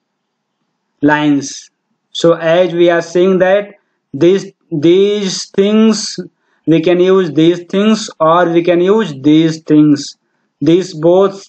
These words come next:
things are same. This is the short form and this is some long form of calculating different things in a file.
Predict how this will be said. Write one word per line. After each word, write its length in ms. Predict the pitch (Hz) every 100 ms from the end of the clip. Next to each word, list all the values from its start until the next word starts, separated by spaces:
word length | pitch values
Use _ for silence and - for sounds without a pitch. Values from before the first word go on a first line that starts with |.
| _
things 460 | 170 185 196 - -
are 380 | 165 180 226 - _ _ _ _
same. 680 | - - 180 165 151 131 - _ _ _ _ _ _ -
This 220 | 151 156
is 320 | 175 170 165 -
the 180 | 151 151
short 420 | - 170 180 -
form 380 | 190 196 208 196
and 240 | 151 151 151
this 180 | 151 165
is 180 | 165 151 - _ _
some 400 | - 175 214 220 _ _ _
long 420 | 143 156 160 165
form 440 | - 151 139 117 _ _ _ _ _ _
of 380 | 139 180 190 - _ _ _ _ _ _ _ _
calculating 800 | 165 151 165 165 156 208 180 160 _
different 520 | 160 156 165 175 180
things 480 | - 175 196 - - _ _
in 220 | 147 165 170
a 240 | 180 196
file. 340 | - 143 139